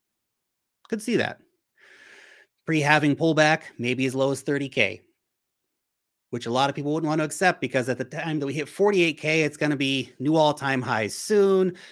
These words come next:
BlackRock's coming in, new paradigm of money kind of vibes. Then we realize, well, it's not gonna happen overnight. Then we get a pre-halving pullback. Again, that's just my opinion. We'll see, of course, what actually plays out. Just this is the kind of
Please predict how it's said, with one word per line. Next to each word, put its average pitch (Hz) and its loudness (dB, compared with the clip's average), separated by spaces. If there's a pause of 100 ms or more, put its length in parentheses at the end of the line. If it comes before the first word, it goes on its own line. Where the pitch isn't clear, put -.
(140)
BlackRock's 170 2
coming 175 0
in, 165 2
new 143 0
paradigm 131 -4
of 117 -4
money 160 2
kind 156 -4
of 151 -4
vibes. 151 2 (880)
Then 135 -2 (460)
we 123 -8
realize, 127 0
well, 127 0
it's 123 -6
not 127 -6
gonna 117 -6
happen 113 -4
overnight. 104 -12 (1300)
Then 107 -8
we 104 -10
get 104 -6
a 104 -8
pre-halving 95 -12
pullback. 95 -6
Again, 143 -6
that's 135 -10
just - -16
my 131 -10
opinion. 127 -10 (340)
We'll 113 -14
see, - -10
of 98 -10
course, 110 -6
what 113 -2
actually 156 2
plays 147 -4
out. 135 -2
Just 139 -8
this 160 -6
is 151 -6
the 147 -4
kind 147 0
of 135 -2